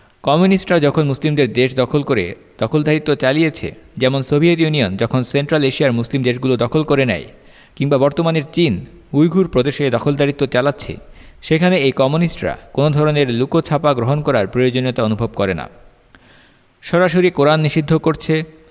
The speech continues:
ইসলামের সাথে ন্যূনতম সম্পর্ক আছে এমন সব কিছুকেই তারা নিষিদ্ধ করছে। বুলডোজার দিয়ে মসজিদ গুঁড়িয়ে দিচ্ছে, ইসলামের যে কোনো নিদর্শন, পোশাক থেকে শুরু করে সব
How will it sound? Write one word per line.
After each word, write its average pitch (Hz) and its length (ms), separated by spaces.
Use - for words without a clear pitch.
ইসলামের 180 360
সাথে 160 300
ন্যূনতম 156 380
সম্পর্ক 151 400
আছে 147 340
এমন 131 200
সব 151 160
কিছুকেই 165 420
তারা 113 180
নিষিদ্ধ 110 320
করছে। - 400
বুলডোজার 170 500
দিয়ে 160 140
মসজিদ 135 400
গুঁড়িয়ে 151 260
দিচ্ছে, 160 420
ইসলামের 147 440
যে 127 120
কোনো 143 220
নিদর্শন, 151 500
পোশাক 135 400
থেকে 151 220
শুরু 156 220
করে 147 220
সব 151 160